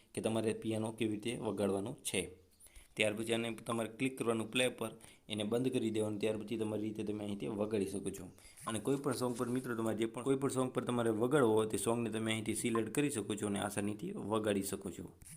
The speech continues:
તો મિત્રો, એકદમ કામની એપ્લિકેશન છે. આ એપ્લિકેશનની મદદથી તમે ઘરે બેઠા પિયાનો વગાડતા શીખી શકો છો કોઈ પણ સોંગ પર. હવે વાત કરું કે તમે ડાઉનલોડ કઈ રીતે આ એપ્લિકેશનને કરી શકશો. તેના માટે તમારે પ્લે સ્ટોર પર જઈને ટાઈપ કરવાનું છે પિયાનો ગુરુ.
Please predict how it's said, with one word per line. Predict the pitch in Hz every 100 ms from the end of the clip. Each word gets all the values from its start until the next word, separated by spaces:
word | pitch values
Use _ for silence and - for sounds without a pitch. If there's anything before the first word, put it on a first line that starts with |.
| - - - - - -
તો | 110
મિત્રો, | 131 147
એકદમ | 143 143
કામની | 131 131 135 135
એપ્લિકેશન | 127 131 120 117 120
છે. | 117
આ | 120
એપ્લિકેશનની | 113 113 113 113 110
મદદથી | 101 107 117 117
તમે | 113 110 104
ઘરે | 101 107
બેઠા | 107 104
પિયાનો | 104 113 107 107 101
વગાડતા | 98 104 101 143
શીખી | 147 - 120 113 104
શકો | 104 110
છો | 110 127
કોઈ | 113 110
પણ | 117
સોંગ | 110 117 107 95
પર. | 98 - - - - - -
હવે | 107
વાત | 113 113 113
કરું | 131
કે | 131
તમે | 127 127
ડાઉનલોડ | 117 123 123 127
કઈ | 131 123
રીતે | 120 117 120
આ |
એપ્લિકેશનને | 117 117 117 117 135
કરી | 139 127 107
શકશો. | 101 95 98 98 - - - - -
તેના | 110 117
માટે | 117 120
તમારે | 120 120 117
પ્લે | 120 117
સ્ટોર | 117 120
પર | 120
જઈને | 110 117 117 117 - - -
ટાઈપ | 117 117
કરવાનું | 135 127 117 113
છે | 131
પિયાનો | 131 - 117 113 113
ગુરુ. | 113 110 107 101